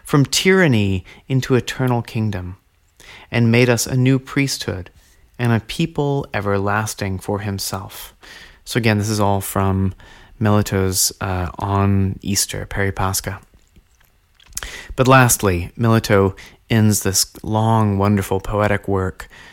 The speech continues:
with a s-, the answer to the question, like, who is Jesus? "He it is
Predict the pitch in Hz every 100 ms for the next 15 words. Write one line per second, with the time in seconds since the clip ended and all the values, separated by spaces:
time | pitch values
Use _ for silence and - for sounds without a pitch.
0 | - _ 101 101 98 92 - - - -
1 | - - - 117 110 104 101 101 - 101
2 | - 87 80 82 - 117 113 92 101 82
3 | 82 - - - _ _ _ _ - -
4 | - - - _ _ _ _ _ - 196
5 | 208 127 95 110 - -